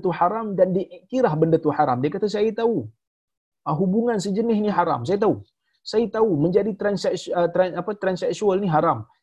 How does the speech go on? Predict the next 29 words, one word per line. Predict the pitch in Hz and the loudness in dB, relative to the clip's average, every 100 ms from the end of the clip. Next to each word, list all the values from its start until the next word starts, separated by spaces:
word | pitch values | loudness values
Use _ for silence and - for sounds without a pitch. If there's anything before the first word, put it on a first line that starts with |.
| - | -2
Saya | 220 220 | -2 2
tahu | 220 185 165 | 4 6 4
jadi | 190 185 | 4 4
bisexual | 196 - - 214 214 196 | 2 2 -4 0 0 0
ni | 196 | -2
pun | 180 | 2
haram. | 180 202 127 - _ _ _ _ _ | 4 4 0 -4 _ _ _ _ _
Saya | 180 180 | -4 0
tahu, | 151 123 | 0 0
tapi | - 175 | -4 -2
saya | 185 185 - | 0 -2 -4
tak | - 180 | -8 -2
boleh | 180 170 | -2 -2
nak | - - _ - | -6 -12 _ -4
tahan | 165 151 143 | -2 2 2
diri | 139 | 2
saya." | 127 120 - _ _ _ - | 0 -6 -10 _ _ _ -8
Orang | 135 175 160 | -4 -2 -2
macam | 156 175 | -2 -2
ni | 220 262 | -4 -4
dosa | 143 131 143 | -4 -2 -2
besar. | 113 110 - _ - | -4 -10 -12 _ -8
Tapi | 147 226 | -6 -2
dia | 208 - | -2 -2
tak | 147 | -2
kafir | 143 151 123 | 0 2 2
lagi. | 113 117 120 _ _ _ _ _ _ 139 | 0 -4 -16 _ _ _ _ _ _ 2
Dia | 175 | 4
boleh | 233 | 6